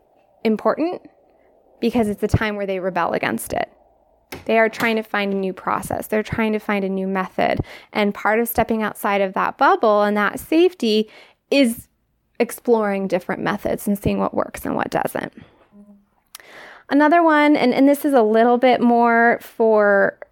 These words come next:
you know, parents, because I think this happens accidentally and they're in a lot of these similar <laughs> situations, is just tone. You know, as therapists, we're pretty aware of it.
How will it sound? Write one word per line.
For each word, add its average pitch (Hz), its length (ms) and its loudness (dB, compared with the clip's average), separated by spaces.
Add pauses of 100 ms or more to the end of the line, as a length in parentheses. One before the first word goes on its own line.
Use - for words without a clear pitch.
you 214 140 -2
know, 190 400 -2
parents, 202 640 -2
because - 280 -2
I 196 100 0
think 196 180 -6
this 202 140 -8
happens 196 360 -2
accidentally 190 800 -2
and 190 120 -4
they're 190 160 -4
in 185 100 -6
a 190 100 -4
lot 185 220 0
of 190 100 -2
these 196 200 -4
similar 196 380 0
<laughs> 208 120 -6
situations, 208 720 -2
is 240 140 -8
just - 260 -4
tone. 196 420 -2 (400)
You 233 100 0
know, 226 280 2
as 240 180 0
therapists, 254 420 0
we're 320 80 0
pretty 349 280 0
aware 190 320 2
of 196 100 -2
it. 233 320 0